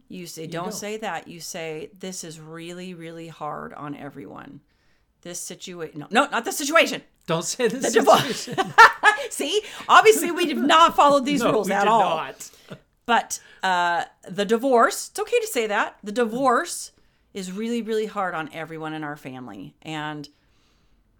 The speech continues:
Speaker 1: yeah, and we've, we've made, um, these very grown-up choices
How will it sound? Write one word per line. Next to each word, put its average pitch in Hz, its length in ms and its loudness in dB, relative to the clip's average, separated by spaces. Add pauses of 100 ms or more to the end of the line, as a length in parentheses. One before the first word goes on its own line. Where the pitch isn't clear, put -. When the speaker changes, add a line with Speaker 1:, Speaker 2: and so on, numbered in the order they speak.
(460)
Speaker 1:
yeah, 185 320 -6 (540)
and 170 300 -10
we've, 190 320 -8
we've 196 300 -6
made, 214 500 -4 (240)
um, 180 480 -4 (480)
these 196 380 -6
very 220 340 0
grown-up 214 640 -2
choices 285 800 -6